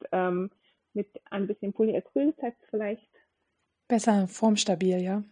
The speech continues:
Speaker 1: Ja,
Speaker 2: Mhm.
Speaker 1: genau.
Speaker 2: Ja, mhm.
Speaker 1: Und natürlich zweimal Kamelfarben. Also da gab's zwei verschiedene und ich muss natürlich beide testen, um zu finden,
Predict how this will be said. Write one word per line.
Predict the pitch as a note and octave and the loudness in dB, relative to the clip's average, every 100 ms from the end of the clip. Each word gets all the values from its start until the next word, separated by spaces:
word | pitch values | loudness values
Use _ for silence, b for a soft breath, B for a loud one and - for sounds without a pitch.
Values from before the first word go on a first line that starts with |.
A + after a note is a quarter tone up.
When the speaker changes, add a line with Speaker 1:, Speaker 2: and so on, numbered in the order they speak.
| _ | _
Speaker 1:
Ja, | - A3 G3+ | -4 2 2
Speaker 2:
Mhm. | F#3+ | 6
Speaker 1:
genau. | G#3 F3+ E3 G3 | 6 4 0 2
Speaker 2:
Ja, | G#3+ A#3+ - | 4 4 2
mhm. | A3 G#3 B3+ - _ _ _ _ _ _ _ _ | 0 2 -2 -4 _ _ _ _ _ _ _ _
Speaker 1:
Und | A#3 A#3 | -2 0
natürlich | A3+ G#3+ - A3+ A3+ A3 - - | -2 -2 2 4 6 2 -2 0
zweimal | F#3+ G3+ F#3+ | 4 4 2
Kamelfarben. | - G3+ E3+ E3 - E3 E3 | 0 0 0 -2 -6 -6 -6
Also | E3+ F3 F3 | -6 -4 -4
da | F#3 | -6
gab's | F#3 F#3 - | -8 -10 -10
zwei | G#3 | -4
verschiedene | G#3 - C4+ C4+ | -2 2 2 2
und | G3 | -2
ich | G#3+ | -4
muss | G#3 G#3 | -6 -6
natürlich | G3 G3 - | -4 -4 -2
beide | F#3+ A3 B3 | 0 2 0
testen, | - A#3+ - - A3 | -6 -8 -8 -10 -6
um | G3+ G#3+ | -6 -2
zu | G#3+ | -4
finden, | - G#3 A3 | -2 -6 -6